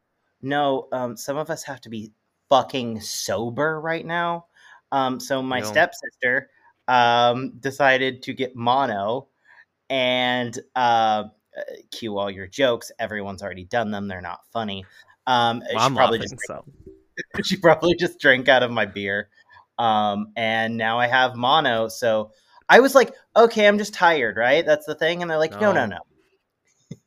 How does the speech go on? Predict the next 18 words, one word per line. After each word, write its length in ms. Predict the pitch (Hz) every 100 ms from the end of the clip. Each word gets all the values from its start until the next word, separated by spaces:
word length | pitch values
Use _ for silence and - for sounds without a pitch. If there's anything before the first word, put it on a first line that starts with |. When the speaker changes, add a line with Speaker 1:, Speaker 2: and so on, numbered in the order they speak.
| _ -
Speaker 1:
<laughs> 60 | -
You 220 | 147 196
cannot 480 | 208 226 208 196 160
drink 560 | 135 139 185 117 104 - _ _ _ _ _ _ -
<laughs> 80 | 196 208 202 - - 214 - 220 _ _ _ - 190 - _
for 420 | 208 185 170 156 - -
anywhere 400 | 208 254 202 156
from 280 | 151 151 139
three 400 | - 135 160 262
weeks 720 | 240 269 233 170 - - - _ _ _ _ _ _ _
to 260 | - 123 104
six 500 | - - 269 277 208
months, 640 | 220 165 - - - - _ _ _ _
and 160 | 156 165
you 80 | 170
won't 240 | 196 208
know." 380 | 170 139 - - _ _ _ _ - -
Like, 300 | 156 143